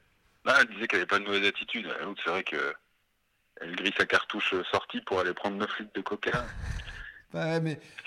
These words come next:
Speaker 2: ouais, c'est, c'est les gens drogués, hein, c'est ça ?
Speaker 1: Ouais, ouais, mais c'est essentiel. Les
Speaker 2: C'est
Speaker 1: grosses
Speaker 2: vrai.
Speaker 1: vitales. Tu sais que nous, on a mis, euh, quatre jours à avoir un créneau, euh, livraison, là, tu sais,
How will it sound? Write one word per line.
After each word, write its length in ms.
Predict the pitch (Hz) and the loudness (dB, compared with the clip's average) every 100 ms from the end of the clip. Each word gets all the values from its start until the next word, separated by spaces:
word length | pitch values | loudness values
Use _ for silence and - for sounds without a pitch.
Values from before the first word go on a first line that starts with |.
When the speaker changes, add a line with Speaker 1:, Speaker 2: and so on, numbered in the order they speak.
| - | -4
Speaker 2:
ouais, 340 | 160 180 185 156 | 0 2 2 0
c'est, 320 | 160 170 175 | 0 0 0
c'est 160 | 165 | 0
les 180 | 165 160 | 2 4
gens 220 | 156 160 | 4 2
drogués, 420 | 151 147 156 190 285 | 2 2 2 0 -4
hein, 140 | 190 | -6
c'est 120 | 170 151 | -6 -6
ça ? 240 | 202 226 - _ - - _ _ _ _ _ - | -6 -6 -10 _ -20 -20 _ _ _ _ _ 2
Speaker 1:
Ouais, 240 | 98 104 - _ _ _ - | 4 4 -2 _ _ _ 0
ouais, 200 | 80 - | 0 -2
mais 80 | - - | -10 -6
c'est 80 | 95 | -6
essentiel. 360 | 92 98 - - | -4 -4 -2 -4
Les 340 | - - - | -6 -16 -14
Speaker 2:
C'est 80 | - | -6
Speaker 1:
grosses 100 | - | -2
Speaker 2:
vrai. 80 | 151 | -2
Speaker 1:
vitales. 280 | 156 98 98 - _ _ _ _ _ _ _ _ _ | 4 4 2 -6 _ _ _ _ _ _ _ _ _
Tu 80 | - | -2
sais 60 | 160 | 0
que 100 | 165 | 2
nous, 60 | |
on 100 | 170 | 4
a 100 | 117 | 4
mis, 80 | 110 120 | 4 4
euh, 480 | 107 104 101 101 98 - | 4 4 4 4 2 2
quatre 180 | - 147 | 4 6
jours 160 | 143 131 | 4 4
à 40 | |
avoir 300 | 104 101 98 | 4 4 4
un 60 | 95 | 2
créneau, 440 | - 107 113 117 107 | 4 4 4 2 0
euh, 360 | 90 87 85 87 | 0 0 0 -4
livraison, 400 | 90 95 107 185 | 2 6 6 6
là, 100 | 113 | 2
tu 260 | - - | 2 -2
sais, 60 | 127 | 0